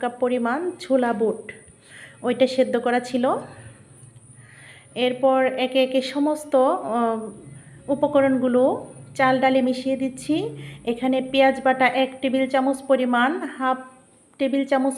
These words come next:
পরিমাণ আদা রসুনের পেস্ট, আহ, হাফ চা চামচ পরিমাণ গরম মশলার পেস্ট, আর এক চা চামচ পরিমাণ হলুদ গুঁড়ো, এক চা চামচ পরিমাণ, আহ, ধনিয়া গুঁড়ো, এক চা চামচ পরিমাণ জিরা গুঁড়ো।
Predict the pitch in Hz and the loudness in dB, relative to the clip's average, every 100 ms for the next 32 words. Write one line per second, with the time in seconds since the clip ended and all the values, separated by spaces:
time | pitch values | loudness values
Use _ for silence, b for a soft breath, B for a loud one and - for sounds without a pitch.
0 | - 262 254 277 330 - 254 247 262 254 | 0 2 2 2 0 0 0 2 4 4
1 | 240 240 - 262 269 269 247 302 - - | 2 0 -2 0 0 0 2 2 0 -10
2 | - - - - - 240 233 226 - - | -18 -20 -20 -12 -4 -2 0 -2 -6 -12
3 | - 208 254 254 262 285 285 285 285 277 | -10 -4 -2 -2 0 2 2 2 0 0
4 | - 254 247 247 247 262 269 262 262 - | 0 0 2 0 0 0 2 0 -2 -2
5 | 254 254 254 294 381 - B B B - | -2 0 2 2 0 -10 B B B -6
6 | 220 214 - 262 262 - - - - 240 | -4 -2 0 0 -2 -8 -20 -20 -4 0
7 | 240 285 269 277 - 262 254 247 240 294 | 0 0 -2 -2 -2 0 2 2 0 -2
8 | 294 254 254 254 269 262 269 302 233 233 | -2 0 0 -2 0 2 2 0 -4 -6
9 | - 233 247 254 254 - 233 226 220 220 | -8 -8 -6 -6 -6 -6 -4 -4 -4 -6
10 | - - - - 240 233 220 262 254 277 | -8 -12 -16 -12 -6 -4 0 0 2 2
11 | 262 285 339 - 247 240 254 247 262 262 | 2 0 0 0 -4 -4 -6 -4 -2 -2
12 | 262 - 240 233 233 226 262 427 B B | -4 -6 -4 -2 -2 -2 -4 -6 B B
13 | - 220 262 269 240 247 196 - | -8 -2 0 2 2 2 0 -2